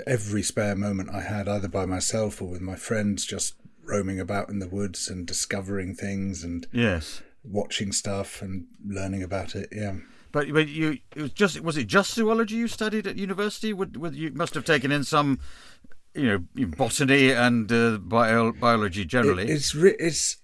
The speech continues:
Speaker 1: it's really frustrating how narrow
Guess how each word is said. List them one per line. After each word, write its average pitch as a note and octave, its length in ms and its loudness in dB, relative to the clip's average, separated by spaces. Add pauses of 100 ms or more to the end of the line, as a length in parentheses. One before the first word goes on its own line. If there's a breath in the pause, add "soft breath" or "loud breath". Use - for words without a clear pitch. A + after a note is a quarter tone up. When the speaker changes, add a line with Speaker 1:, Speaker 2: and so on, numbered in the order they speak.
Speaker 1:
it's - 220 -2
really D3+ 340 2
frustrating A#2+ 680 -2
how G#2+ 340 -2
narrow G#2+ 600 2